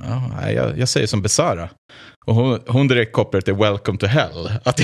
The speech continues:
jag, att jag skulle gå en jävla bär-, <laughs> bärsärkagång, liksom. Men jag tänkte,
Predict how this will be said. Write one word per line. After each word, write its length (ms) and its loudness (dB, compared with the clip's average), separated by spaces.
jag, 100 4
att 120 2
jag 160 4
skulle 180 2
gå 120 2
en 60 0
jävla 260 2
bär-, 880 0
<laughs> 0 -
bärsärkagång, 720 2
liksom. 260 -2
Men 80 4
jag 100 4
tänkte, 260 0